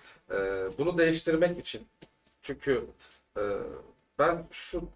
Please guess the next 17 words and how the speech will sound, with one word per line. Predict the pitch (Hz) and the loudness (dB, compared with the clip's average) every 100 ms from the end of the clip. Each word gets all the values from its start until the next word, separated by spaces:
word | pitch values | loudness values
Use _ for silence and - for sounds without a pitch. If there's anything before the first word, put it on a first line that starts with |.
| _ _ | _ _
fikir | - - 156 127 | -20 -8 -4 -2
ve | 113 | -2
düşüncedeyim. | - - - 95 95 90 - _ _ _ _ - | -4 -12 -6 -4 -2 -6 -10 _ _ _ _ -4
İnsanın | 131 135 175 175 | -2 2 2 2
en | 160 175 | 2 0
üretken | 147 127 - 117 | 2 0 0 0
olduğu | 110 107 101 | 0 -2 -4
çağda | - 104 101 139 - _ _ _ - - | 0 0 2 2 0 _ _ _ -14 2
en | 160 165 | 4 4
zorlu | - 135 139 135 147 170 131 | 2 6 6 4 0 0 4
ve | |
en | 135 139 151 147 - | 2 4 0 -2 -10
sorumluluk | - 139 127 131 139 | 0 2 2 0 0
gerektiren | 123 117 117 127 131 | 0 0 0 0 2
görevlere | 113 110 107 110 107 | 4 6 6 4 2
talip | 104 90 87 | 0 -4 -4
olmak. | 90 82 | -6 -8